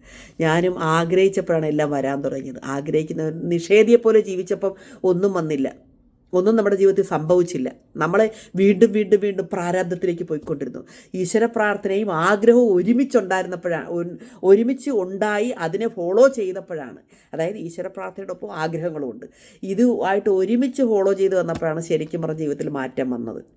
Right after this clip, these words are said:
അതാണ് ഞാൻ നിങ്ങളോട് പറയുന്നത്. ഈശ്-, ഈശ്വര പ്രാർത്ഥന എന്ന് പറഞ്ഞാൽ ഭയങ്കര പോസിറ്റീവ് വൈബ് ഉണ്ടാക്കിയെടുക്കുക എന്നുള്ളതാണ്. ആഗ്രഹവും എല്ലാം. ഞാൻ എനിക്ക് ഏറ്റവും നല്ല ഭക്ഷണം കഴിക്കണം, ഏറ്റവും നല്ല വസ്ത്രം ഇടണം, നന്നായിട്ട് ഒരുങ്ങി നടക്കണം, എപ്പോഴും ചിരിച്ച് കളിച്ചിരിക്കണം, നല്ല സുഹൃത്ത് ബന്ധങ്ങളൊക്കെ എപ്പോഴും ആബാലം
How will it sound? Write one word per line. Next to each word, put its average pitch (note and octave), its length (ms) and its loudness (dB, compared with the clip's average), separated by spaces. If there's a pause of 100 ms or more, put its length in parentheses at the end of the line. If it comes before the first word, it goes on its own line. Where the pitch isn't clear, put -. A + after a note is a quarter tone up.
(240)
അതാണ് D3+ 260 -8
ഞാൻ C#3+ 120 -8
നിങ്ങളോട് C#3+ 300 -8
പറയുന്നത്. - 480 -12 (480)
ഈശ്-, D#3+ 140 -12
ഈശ്വര E3+ 320 -4
പ്രാർത്ഥന D#3+ 400 -6
എന്ന് D#3+ 180 -6
പറഞ്ഞാൽ D3+ 380 -4 (120)
ഭയങ്കര D3 420 -4
പോസിറ്റീവ് D#3+ 540 -4
വൈബ് E3 360 -2
ഉണ്ടാക്കിയെടുക്കുക D3+ 680 -6
എന്നുള്ളതാണ്. - 420 -8 (380)
ആഗ്രഹവും D#3 640 0
എല്ലാം. D#3 420 2
ഞാൻ A3+ 280 0
എനിക്ക് F#3+ 220 0
ഏറ്റവും D#3+ 220 2
നല്ല C#3 180 0
ഭക്ഷണം D3 320 -4
കഴിക്കണം, D3 280 -2
ഏറ്റവും D#3 220 -2
നല്ല D3+ 180 -2
വസ്ത്രം D3 340 -2
ഇടണം, D#3 200 0
നന്നായിട്ട് D#3 400 0
ഒരുങ്ങി D3+ 220 2
നടക്കണം, D#3+ 380 0 (260)
എപ്പോഴും F#3 420 6
ചിരിച്ച് E3+ 340 -2
കളിച്ചിരിക്കണം, E3+ 580 -2
നല്ല F3 260 2
സുഹൃത്ത് F3+ 440 -2
ബന്ധങ്ങളൊക്കെ E3+ 560 2
എപ്പോഴും E3 340 2
ആബാലം E3 500 2